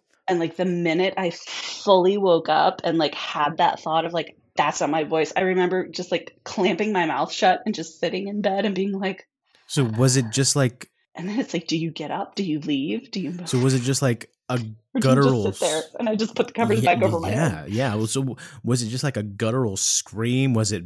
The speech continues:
Speaker 1: Yeah.
Speaker 2: voices? Like, or, like, the words? Like, what?
Speaker 1: Yeah, it was just,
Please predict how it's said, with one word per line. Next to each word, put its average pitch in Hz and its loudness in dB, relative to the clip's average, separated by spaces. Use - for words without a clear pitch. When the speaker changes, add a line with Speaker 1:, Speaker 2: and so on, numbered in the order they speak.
Speaker 1:
Yeah. 190 4
Speaker 2:
voices? 139 -4
Like, 95 -6
or, 101 -6
like, 95 -8
the 82 -8
words? 147 0
Like, 87 -8
what? - -8
Speaker 1:
Yeah, 247 6
it 247 8
was 254 2
just, - 0